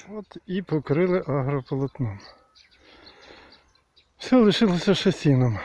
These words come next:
притрусити. Сьогодні п'яте травня. Сьогодні їду на роботу. Аж до вівторка буду на роботі. Ось тут ми посадили перчик.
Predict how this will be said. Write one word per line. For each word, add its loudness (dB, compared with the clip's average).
притрусити. -8
Сьогодні -4
п'яте -4
травня. -8
Сьогодні 0
їду -2
на -2
роботу. -4
Аж -10
до -10
вівторка -10
буду -12
на -14
роботі. -14
Ось -12
тут -12
ми -4
посадили -10
перчик. -12